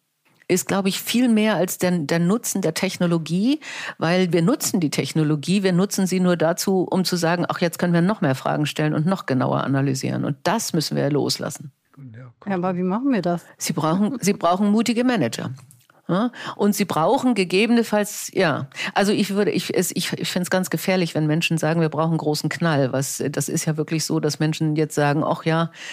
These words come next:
Speaker 1: das ist der Lauf der Welt, äh, jetzt gibt's wieder lauter Diktaturen und dann gibt's einen Krieg und dann fangen wir von vorne an und dann wird's wieder gut." Das werden wir aber nicht erleben. Ne? Also das ist, äh,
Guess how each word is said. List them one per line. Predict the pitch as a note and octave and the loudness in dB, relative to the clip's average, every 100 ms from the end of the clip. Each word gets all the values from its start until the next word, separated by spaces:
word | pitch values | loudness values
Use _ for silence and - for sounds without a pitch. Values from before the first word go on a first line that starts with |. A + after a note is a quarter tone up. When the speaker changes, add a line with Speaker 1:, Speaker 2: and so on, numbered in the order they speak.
| - - | -14 -6
Speaker 1:
das | - D3+ | -4 -2
ist | E3+ D#3+ | -2 0
der | |
Lauf | D3+ D#3 - | 0 0 0
der | C#3+ | 0
Welt, | C#3 E3 G#3+ G#3+ - | 2 2 0 -2 -2
äh, | D3+ D3+ | 0 2
jetzt | D3+ - | 0 -2
gibt's | E3 - D3+ | -8 -4 0
wieder | D3 | 2
lauter | D3 C#3+ D3+ D3+ | 2 0 0 -2
Diktaturen | E3 - D3 - F3 F3+ D#3 | -2 -2 -4 -2 0 0 0
und | D#3 | 2
dann | D#3 | 2
gibt's | D3+ - | 0 -2
einen | C#3+ | -4
Krieg | - F3+ F#3+ - | -2 -2 -2 -4
und | C#3+ D#3 | -2 0
dann | D3 | 0
fangen | D3+ D#3 | 0 0
wir | D3+ | 0
von | C#3+ C#3 | 0 -2
vorne | D3 E3 D3+ | 0 0 0
an | D#3 | 0
und | D3+ D3 | 0 0
dann | D#3 | -2
wird's | D3 - | -2 -2
wieder | C#3+ | -2
gut." | D3+ D#3 B2+ - - - | 0 -2 -2 -12 -16 -10
Das | - C#3+ | -4 0
werden | F3 E3+ | 2 2
wir | C#3 | 2
aber | D3 | 2
nicht | D3+ D#3 | 0 0
erleben. | C#3 D3+ E3+ G2+ - _ _ _ _ - | 0 2 0 -2 -10 _ _ _ _ -2
Ne? | D3+ E3+ D#3+ | 0 2 0
Also | C3+ C#3 C#3 | -2 0 0
das | D3 - | -2 -2
ist, | D3 D3 - | -4 -4 -4
äh, | D3 | -4